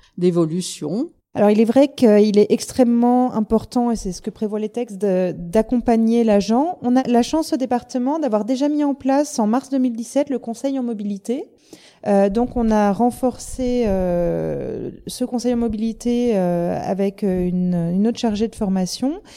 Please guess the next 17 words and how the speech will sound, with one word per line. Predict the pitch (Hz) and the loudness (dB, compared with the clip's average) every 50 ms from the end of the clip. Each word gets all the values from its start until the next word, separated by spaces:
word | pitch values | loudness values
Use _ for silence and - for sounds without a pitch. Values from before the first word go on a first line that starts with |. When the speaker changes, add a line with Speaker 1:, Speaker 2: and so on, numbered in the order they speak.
| - - - - - | -20 -18 -16 -6 -2
Speaker 2:
et | 214 | 0
on | 220 226 233 | 2 2 2
invite | 247 262 254 320 330 - | 2 2 2 0 0 0
les | 269 254 214 240 | 0 2 2 2
agents | 233 226 262 285 294 285 | 2 2 2 2 2 2
à | 254 220 | 2 2
rencontrer, | 208 247 254 - 254 254 254 247 - - - 277 277 269 269 277 285 - - | 2 0 0 0 -2 -2 -2 -2 -4 -6 -2 0 2 2 2 2 0 -2 -2
euh, | - 185 185 185 180 180 170 170 170 170 170 170 170 - - | 0 2 2 2 2 2 2 2 2 2 2 0 0 -2 -2
une | 233 247 233 | -2 -2 0
personne | 262 247 220 - - 254 247 233 | 0 0 0 -2 -2 -2 -2 -2
chargée | 220 - 202 185 220 | -4 -4 -4 -4 -4
du | 208 220 | -4 -2
conseil | - 220 196 - 220 | -4 -4 -2 -2 -2
en | 208 | 0
mobilité | 202 202 196 190 190 208 196 - - 285 302 | 0 0 0 -2 -2 -4 -2 -2 -2 -2 -2
dès | 254 226 202 196 247 269 277 | -2 -6 -8 -4 -2 -2 0
lors | 262 269 277 277 262 - - | 2 4 4 2 2 -2 -8